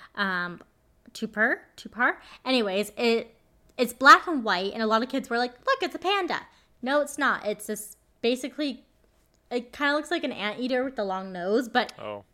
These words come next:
Speaker 1: they are two hundred pounds.
Speaker 2: Wow.
Speaker 1: They're ginormous. And,
Speaker 2: Wow.
Speaker 1: like, that's an animal I had no idea what it was till I saw
Speaker 2: Yeah.
Speaker 1: it.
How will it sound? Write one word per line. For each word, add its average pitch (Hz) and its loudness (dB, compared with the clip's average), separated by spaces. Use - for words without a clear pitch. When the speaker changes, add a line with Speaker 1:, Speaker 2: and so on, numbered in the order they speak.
Speaker 1:
they 240 4
are 220 2
two 277 2
hundred 226 0
pounds. - -8
Speaker 2:
Wow. 113 0
Speaker 1:
They're 208 -4
ginormous. 233 0
And, 262 4
Speaker 2:
Wow. 254 2
Speaker 1:
like, 247 -2
that's 330 0
an 311 -2
animal 240 0
I 202 4
had 214 -2
no 190 -10
idea 185 -8
what 185 -10
it 170 -12
was 185 -8
till 196 -6
I 175 -10
saw 170 -6
Speaker 2:
Yeah. 233 -4
Speaker 1:
it. - -12